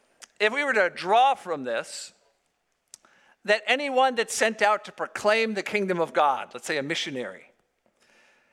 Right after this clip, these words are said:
that they ought to be given little or no provisions whatsoever, that we should make sure that they're good and hungry so they could be holy in their preaching,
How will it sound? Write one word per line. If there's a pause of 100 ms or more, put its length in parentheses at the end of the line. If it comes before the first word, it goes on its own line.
(160)
that
they (100)
ought
to
be
given (560)
little
or
no
provisions
whatsoever, (680)
that
we
should (680)
make
sure
that
they're
good
and
hungry (100)
so
they
could
be
holy
in
their
preaching,